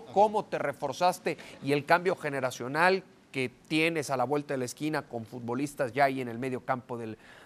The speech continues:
Speaker 2: del Real Madrid, que no son hoy por hoy del mismo nivel de Casemiro, que ha dejado el listón muy alto, sí, pero que a mediano o largo plazo pueden reemplazarlo en esa
Speaker 1: O sea,
Speaker 2: posición.
Speaker 1: ¿para ti es un ganar-ganar, entonces?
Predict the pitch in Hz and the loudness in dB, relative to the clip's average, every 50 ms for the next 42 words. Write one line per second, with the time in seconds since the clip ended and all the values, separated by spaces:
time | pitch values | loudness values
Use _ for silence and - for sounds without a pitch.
0 | _ _ - 127 139 135 135 139 147 143 139 139 135 151 180 208 196 - - _ | _ _ -2 0 0 2 4 2 2 2 2 0 2 2 0 0 0 -4 -12 _
1 | - 151 139 127 - - _ _ _ - 147 147 160 175 175 - - 175 175 185 | -4 -4 -4 -4 -6 -12 _ _ _ -8 -4 0 2 2 2 2 4 4 6 6
2 | 190 180 170 165 175 165 - 151 147 143 151 170 180 185 156 151 139 139 156 170 | 4 0 0 -2 -2 -2 0 2 4 6 6 6 6 4 2 -2 -2 -2 -4 -4
3 | 170 165 160 139 135 143 156 165 156 147 - 143 131 - 147 139 156 165 170 185 | -4 -4 -4 -2 -2 -2 -2 -2 -4 -4 -4 -6 -4 -4 -4 0 2 2 4 4
4 | 196 190 - - - - _ - 147 151 160 160 143 - 160 160 160 151 135 131 | 2 0 -4 -14 -20 -16 _ 4 6 6 6 4 2 4 4 4 6 4 0 -2
5 | 131 - 170 160 151 147 147 139 156 165 180 175 - 196 175 - - - - 202 | -2 -2 -4 -2 -2 -2 2 4 4 4 4 2 -4 -8 -8 -8 -12 -12 -8 -8
6 | 220 247 - _ - 160 139 123 - 135 135 123 127 123 131 151 160 165 156 139 | -8 -8 -8 _ -4 -4 -4 -4 -4 -6 -4 -4 -6 -4 -2 -2 -2 -2 -2 -2
7 | 127 131 135 135 131 120 - 139 135 131 - - 135 - _ 123 127 127 127 131 | -2 -2 -2 -2 -4 -6 -2 0 0 0 0 -2 -6 -6 _ -2 -2 -2 -2 -2
8 | 120 117 - - - - - _ 123 131 123 117 110 123 117 104 - 120 120 120 | -4 -6 -10 -14 -20 -20 -10 _ 0 0 0 0 0 -2 -2 0 2 2 2 2
9 | 120 113 104 101 101 - - 143 - - 160 - 165 - 151 143 143 - - 202 | 0 -4 -6 -8 -10 -10 -12 -14 -10 -10 -10 -8 -4 -2 0 0 -2 -2 0 -2
10 | 208 208 - 208 202 196 175 170 151 151 160 160 151 139 131 135 127 135 143 139 | -2 -2 -4 -8 -8 -6 -4 -4 -4 -2 -2 -4 -4 -4 -6 -6 -4 -4 -6 -6
11 | 131 123 120 - 143 143 - - 262 - - - - | -6 -8 -10 -10 -10 -10 -10 -12 -14 -14 -14 -18 -20